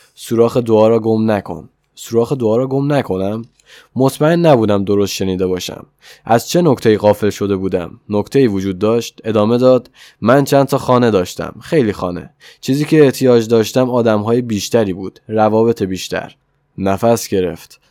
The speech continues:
تند گفت: «من پول جمع می‌کردم، پول. دل، باید دل جمع می‌کردم.» نفس دیگری کشید و من دیدم که با این نفس چشم‌هایش آبی روشن شد. «من نتایج اشتباهی گرفتم دارن.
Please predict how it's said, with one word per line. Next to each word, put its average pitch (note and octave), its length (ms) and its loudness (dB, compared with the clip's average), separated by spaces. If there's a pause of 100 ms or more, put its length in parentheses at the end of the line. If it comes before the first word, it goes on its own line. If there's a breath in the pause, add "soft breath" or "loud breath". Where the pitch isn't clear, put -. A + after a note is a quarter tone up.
(120)
تند B2 320 2
گفت: B2 420 0 (260 soft breath)
«من B2+ 260 4
پول D3 200 0
جمع A2+ 320 4
می‌کردم، F2+ 640 -4
پول. G2+ 360 -4 (580)
دل، C#3+ 320 6 (240 soft breath)
باید A#2+ 300 2
دل B2+ 260 2
جمع F#2 300 0
می‌کردم.» E2 560 -10 (260 soft breath)
نفس C#3+ 320 0
دیگری A#2+ 480 0
کشید - 440 -10
و G#2 120 2
من B2 220 2
دیدم B2+ 360 2
که B2 140 -2
با G#2 200 2
این G2 180 -2
نفس A2+ 500 -2 (220 loud breath)
چشم‌هایش C3 720 0
آبی A2+ 400 0
روشن G#2 400 0
شد. - 280 -12 (640 loud breath)
«من B2+ 280 2
نتایج C3 420 0
اشتباهی B2 560 2
گرفتم G2 500 0
دارن. F#2+ 360 -2